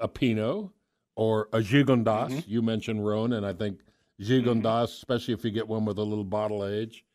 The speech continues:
Speaker 1: uh,
Speaker 2: Oh,
Speaker 1: it's,
Speaker 2: yeah.
Speaker 1: it's just a great way to, to have everybody sit down and go, "Oh, my God, this is gonna be fun."
Speaker 2: You know, there, there's another thing I like to do,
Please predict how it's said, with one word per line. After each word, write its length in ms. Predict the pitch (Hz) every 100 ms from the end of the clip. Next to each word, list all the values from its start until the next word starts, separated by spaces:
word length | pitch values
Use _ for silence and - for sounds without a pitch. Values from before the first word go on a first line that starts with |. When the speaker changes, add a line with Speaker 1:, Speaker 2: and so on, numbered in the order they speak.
| _ _ _
Speaker 1:
uh, 40 | 98
Speaker 2:
Oh, 280 | 98 98 127
Speaker 1:
it's, 320 | 151 90 92
Speaker 2:
yeah. 100 | 101
Speaker 1:
it's 100 | -
just 200 | 139 123
a 60 |
great 300 | 90 127 120
way 200 | 110 107
to, 280 | 104 98 90 - _ _ _ -
to 240 | 104 92 -
have 200 | - 151
everybody 320 | 160 160 151 131
sit 240 | 147 113
down 160 | 139 127
and 100 | 110
go, 260 | 95 80 - _ _ _ -
"Oh, 240 | 92 92
my 240 | 85 78
God, 380 | 73 80 80 80
this 180 | 82 78
is 100 | 82
gonna 200 | - 80
be 140 | 76 78
fun." 420 | - 80 71 67 _ _ _ _ _ _ - - - -
Speaker 2:
You 100 | 165
know, 200 | 185 165 160 _ -
there, 200 | 165 156 -
there's 220 | 165 160
another 520 | 170 226 285 202 110 - _ - -
thing 180 | 160 143
I 120 | 127
like 240 | 131 123 -
to 80 |
do, 380 | 127 113 113 104